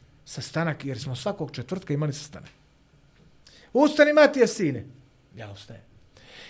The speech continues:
Evo čovjeka, javio mi se četrdeset pet minuta prije utakmice, kasni jedan sudija, nije htio da ga ošpija. Mađo tako priča. Imamo ovakvu odluku.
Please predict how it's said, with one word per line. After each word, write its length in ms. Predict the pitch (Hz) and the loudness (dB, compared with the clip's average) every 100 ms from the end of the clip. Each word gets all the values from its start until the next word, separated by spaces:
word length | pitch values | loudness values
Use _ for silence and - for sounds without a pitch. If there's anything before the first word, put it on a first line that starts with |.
| - | 0
Evo 340 | 240 269 262 | 4 6 6
čovjeka, 640 | 233 240 240 240 262 247 - | 6 8 8 8 8 8 8
javio 400 | 214 233 247 247 | 10 10 10 8
mi 80 | 247 | 8
se 140 | 240 | 8
četrdeset 380 | 240 247 233 233 | 10 10 8 8
pet 160 | 262 220 | 8 8
minuta 380 | 240 254 254 | 2 2 2
prije 260 | 233 262 240 | 2 4 6
utakmice, 840 | 254 254 247 247 - 247 247 247 - - - | 6 4 4 0 2 6 8 6 0 -20 -4
kasni 380 | - 254 - 240 | 4 6 4 6
jedan 260 | 247 254 233 | 8 8 6
sudija, 380 | - 254 247 247 | 2 2 6 8
nije 240 | 269 233 | 8 6
htio 220 | - 262 | 6 8
da 80 | 247 | 8
ga 120 | 240 | 8
ošpija. 680 | 233 - 254 254 262 254 220 - - - - - - - - - | 6 4 6 10 10 8 2 -8 -20 -20 -20 -20 -20 -20 -20 -16
Mađo 340 | 139 127 143 | -12 -10 -10
tako 300 | 143 143 110 | -10 -12 -14
priča. 400 | 117 165 - 208 - _ _ _ _ _ _ _ | -14 -14 -14 -20 -20 _ _ _ _ _ _ _
Imamo 340 | 220 240 233 214 | -2 2 2 2
ovakvu 340 | 208 190 185 | 2 2 2
odluku. 420 | 151 113 110 - | 0 0 -10 -12